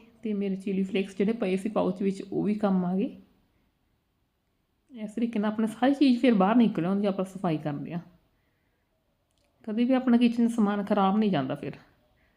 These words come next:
ਔਰ ਇੱਕ ਦੋ ਪਾਊਚ ਸਨੈਪ ਇਨ ਦੇ ਪਏ ਸੀਗੇ,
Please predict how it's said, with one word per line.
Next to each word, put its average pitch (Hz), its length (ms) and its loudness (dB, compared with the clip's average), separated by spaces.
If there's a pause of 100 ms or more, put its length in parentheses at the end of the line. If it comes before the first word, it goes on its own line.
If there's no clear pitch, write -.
(380)
ਔਰ 220 100 -6
ਇੱਕ 214 160 -2
ਦੋ 202 240 4
ਪਾਊਚ 208 340 0
ਸਨੈਪ 202 420 0
ਇਨ 202 160 0
ਦੇ 202 120 2
ਪਏ 185 240 0
ਸੀਗੇ, 170 400 -4